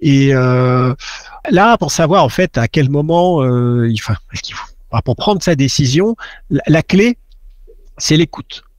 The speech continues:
et l'humilité. C'est-à-dire qu'il faut être, euh, en capacité de voir ce qui se passe, de regarder les, les différents signaux du marché, euh, de, de, de, de, de, de pouvoir, euh, comprendre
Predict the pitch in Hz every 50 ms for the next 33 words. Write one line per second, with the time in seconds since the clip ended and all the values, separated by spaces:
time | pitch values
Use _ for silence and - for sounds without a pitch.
0 | _ - 151 160 160 170 170 170 165 165 147 - 147 117 - - - - - _
1 | _ - - - 131 123 117 165 - - - 127 - - 151 143 139 - - -
2 | 139 131 123 123 123 120 120 120 - - 135 - - 190 - - 190 175 - 165
3 | 143 - 190 214 226 180 147 117 113 147 175 - - - - 131 - - 143 143
4 | 156 - - - - 120 110 113 139 131 123 - 151 147 147 147 127 113 113 113
5 | 110 - - - - - - - - - 117 113 127 147 - - 156 127 143 151
6 | 139 - - 147 135 139 139 117 127 131 127 117 - - - 135 143 151 170 180
7 | 185 180 147 131 127 123 123 120 120 117 117 113 123 123 120 117 127 127 120 113
8 | - - - - - _ _ _ _ _ _ _ _ _ _ _ _ _ _ -
9 | 120 104 117 113 107 107 117 117 113 113 107 117 120 113 120 120 - - 135 113
10 | 151 170 175 165 135 131 131 127 123 - - 180 165 - - - 180 185 190 156
11 | 117 110